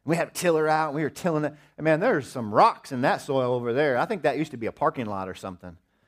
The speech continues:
But we were fighting it and fighting it. We were,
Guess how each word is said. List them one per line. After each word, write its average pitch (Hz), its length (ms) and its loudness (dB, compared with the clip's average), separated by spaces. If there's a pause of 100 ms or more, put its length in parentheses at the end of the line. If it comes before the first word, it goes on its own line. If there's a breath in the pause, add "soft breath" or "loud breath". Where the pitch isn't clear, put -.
(600)
But 139 100 0
we 240 160 6
were 165 180 4
fighting 196 520 2
it 151 60 -2
and 131 120 -6
fighting 190 300 4
it. 131 60 -2
We 165 120 2
were, 156 280 2